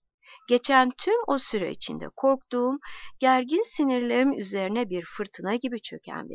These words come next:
birdenbire ortasına boşalan o an. Top yine küçük, titrek tıkırtıyla yavaşlamıştı. İşte yine iki yüz dudağın birden soluğunu tuttuğu saniyeydi.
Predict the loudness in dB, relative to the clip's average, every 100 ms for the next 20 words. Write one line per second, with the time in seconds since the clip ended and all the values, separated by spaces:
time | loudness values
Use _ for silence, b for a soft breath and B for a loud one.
0 | -10 -10 -2 0 2 2 2 2 0 -4
1 | -10 -8 -6 -4 -4 -6 -8 -8 -6 -8
2 | -8 -8 -8 -8 -8 -10 -12 -20 _ _
3 | _ B B B B B _ 6 6 4
4 | 4 4 0 -2 -4 -6 _ -6 -4 -4
5 | -6 -8 _ -8 -6 -4 -4 -2 0 2
6 | 2 0 -4 -4 -4 -8 -4 -2 -2 -6
7 | B B B B -4 -2 -2 -2 0 2
8 | 2 0 -6 -4 -4 -2 -4 -10 -18 -20
9 | -18 -18 -18 _ _ _ -6 4 6 6
10 | 4 2 2 2 2 0 -2 -2 -4 -2
11 | -2 -2 -4 -6 -12 _ -4 -4 -4 -2
12 | -2 -4 -6 -8 -10 -10 -6 -4 -4